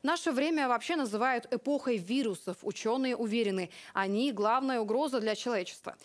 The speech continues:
И такое ощущение, что сбываться эти прогнозы начали именно в Красноярске. В лагере Бузим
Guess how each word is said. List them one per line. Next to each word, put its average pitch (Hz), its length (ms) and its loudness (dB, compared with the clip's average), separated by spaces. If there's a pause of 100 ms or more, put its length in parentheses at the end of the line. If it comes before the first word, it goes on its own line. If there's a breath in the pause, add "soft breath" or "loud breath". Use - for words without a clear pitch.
(180 loud breath)
И - 60 -12
такое 349 240 0
ощущение, 311 400 0
что 269 260 -2
сбываться 247 480 0
эти 269 160 0
прогнозы 254 460 -2
начали 254 340 -2
именно 277 400 0
в - 60 -10
Красноярске. 214 680 -2
В 180 80 -8
лагере 247 360 2
Бузим 214 600 0